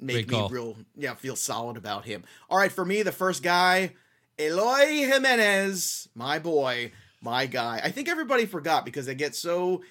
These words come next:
Speaker 1: enamored of Luis Robert, as they should.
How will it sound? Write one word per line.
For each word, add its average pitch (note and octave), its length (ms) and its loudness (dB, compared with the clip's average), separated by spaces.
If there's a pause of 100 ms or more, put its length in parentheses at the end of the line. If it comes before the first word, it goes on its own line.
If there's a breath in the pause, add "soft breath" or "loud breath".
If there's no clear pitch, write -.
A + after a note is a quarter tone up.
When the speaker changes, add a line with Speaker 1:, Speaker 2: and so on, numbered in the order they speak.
(280 loud breath)
Speaker 1:
enamored D#3+ 540 0
of C#3 200 -2
Luis C3+ 320 -6
Robert, C#3+ 460 0
as A2+ 140 -12
they F#2 100 -14
should. G3+ 580 0